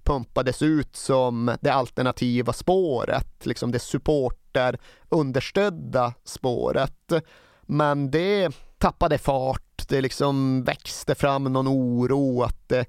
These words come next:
mer eller mindre skulle bli samma visa igen, att bryta Börje, likt Göran Paulsson, mest bara skulle köra klubben på egen hand och stoppa kansliet i bakfickan.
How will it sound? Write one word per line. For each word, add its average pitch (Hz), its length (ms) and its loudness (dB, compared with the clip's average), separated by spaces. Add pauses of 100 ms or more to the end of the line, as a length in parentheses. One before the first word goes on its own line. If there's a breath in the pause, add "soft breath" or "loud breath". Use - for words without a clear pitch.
(120 soft breath)
mer 147 260 2
eller 131 160 2
mindre 131 260 0
skulle 127 220 0
bli 131 100 0
samma 127 420 0
visa 127 500 0
igen, 127 520 0
att - 360 -4 (340 soft breath)
bryta 139 600 0
Börje, 131 580 2 (180 soft breath)
likt 196 440 0
Göran 139 300 2
Paulsson, 123 720 0 (240 loud breath)
mest - 340 -2
bara 127 160 2
skulle 127 440 0 (100)
köra 127 400 2
klubben 127 420 0
på 135 120 2
egen 127 380 0
hand 131 420 0
och 120 220 0 (220 loud breath)
stoppa - 380 0
kansliet 143 500 0
i 131 40 0
bakfickan. 139 880 -2